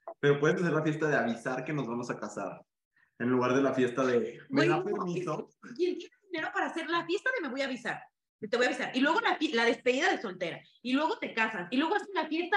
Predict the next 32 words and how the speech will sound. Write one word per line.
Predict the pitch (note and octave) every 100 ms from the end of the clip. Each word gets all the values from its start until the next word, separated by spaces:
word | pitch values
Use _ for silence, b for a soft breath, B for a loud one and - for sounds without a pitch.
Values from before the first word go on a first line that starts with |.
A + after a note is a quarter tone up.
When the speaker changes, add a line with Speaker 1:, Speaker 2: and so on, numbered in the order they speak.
| G#4+
Speaker 2:
del | D4 A3+ G#3 G#3
gender | B3+ C4 C#4
reveal. | B3+ G#3 F#3+
Y | F#3+
luego | D4 G4
hacen | F#4 G#4
el | C#4
bautismo. | A3 G#3+ B3+ - _
No | A3 B3+
mames. | A#3 G#3 - E3+ G#3 A#3+ D4+ - _
Speaker 1:
<laughs> | - - F3 C#4+
Speaker 2:
Es | F4+
mucho, | G4+ - - - -
<laughs> | - -
mucho | D#4 C4 D4
dinero | A4 G4+ A#3 G3+ A#3+ B3+
ya. | A3 - - _ _ -
Speaker 1:
Y |
Speaker 2:
Una | F3
Speaker 1:
luego | F3+ A3+
Speaker 2:
videollamada | C#4 B3+ B3+ B3+
Speaker 1:
cada, | B3
Speaker 2:
a |
todo | B3 A#3+
mundo. | A#3 G#3 G3
Y | F3+
Speaker 1:
cada | F3 A3+ G#3+
año | G#3 A#3
que | F#3+
cumple | D3 D3 D#3
la | C#3+
criatura. | B2 A2 G#2+ B2+ B2